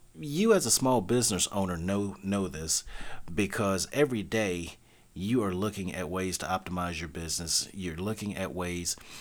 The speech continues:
to figure out how to lower your costs. You're looking at new technologies that you can deploy that helps you to bring a higher level of customer service, allows you to get, uh, more, more work done at lower internal cost.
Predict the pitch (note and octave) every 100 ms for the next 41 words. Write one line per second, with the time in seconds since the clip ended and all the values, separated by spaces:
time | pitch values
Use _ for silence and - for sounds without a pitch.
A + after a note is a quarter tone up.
0 | - - F#2+ A2 G2+ F#2+ G2+ F2+ F2+ F#2
1 | F2+ E2 - F2 E2+ E2+ F2 E2 G2 G2+
2 | G#2 F#2+ - F2+ E2 F2+ G2 - F#2 F2+
3 | F2+ F#2 E2+ F2 E2+ - F2+ E2+ F2 E2+
4 | - F#2 E2+ F2 F2 - - - F2 F2+
5 | G#2+ - - F#2 F2+ D#2+ F2+ F2+ F2 -
6 | - - - E2+ - G2+ G2 G2 F#2 F#2
7 | F2+ F2 - F#2 - F2+ D#2+ - F2 E2+
8 | F2 F2 F2+ F#2+ E2+ F2+ F2+ - F#2 E2+
9 | E2+ D#2+ - - - F2+ G2 E2+ F#2+ G2+
10 | F#2 E2+ G2+ E2+ D#2+ F2 F2 F2 - F2
11 | E2+ F#2 F#2+ F2+ G2+ G2 G2 G2+ F2+ E2+
12 | - F2+ E2+ E2+ -